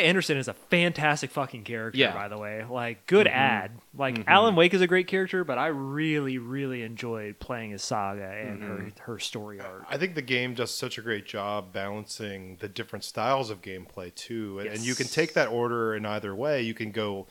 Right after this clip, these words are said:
Speaker 3: "Just wanna play Alan Wake for twelve hours, and then I guess I'll just play Saga Anderson for twelve hours." But
Speaker 2: Mm-hmm.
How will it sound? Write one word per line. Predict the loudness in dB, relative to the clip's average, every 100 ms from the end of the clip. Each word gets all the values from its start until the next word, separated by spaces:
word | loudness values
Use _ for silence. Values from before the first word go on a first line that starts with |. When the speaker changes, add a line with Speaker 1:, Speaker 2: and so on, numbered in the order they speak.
| -20 -20 -20 -10
Speaker 3:
"Just | -6 -4
wanna | -2 -2
play | 0 2 2
Alan | 2 2
Wake | 0 -2
for | -4 -4
twelve | 0 0 0
hours, | 0 0 -2 -2
and | -4 0
then |
I | 0
guess | 0 0
I'll | -2
just | -2 -8 -6
play | -2 -2 -2 -6 -6
Saga | -2 0 0
Anderson | 0 0 -2 -4
for | -6
twelve | -4 -4
hours." | -4 -4 -6 -8 -6
But | -6
Speaker 2:
Mm-hmm. | -6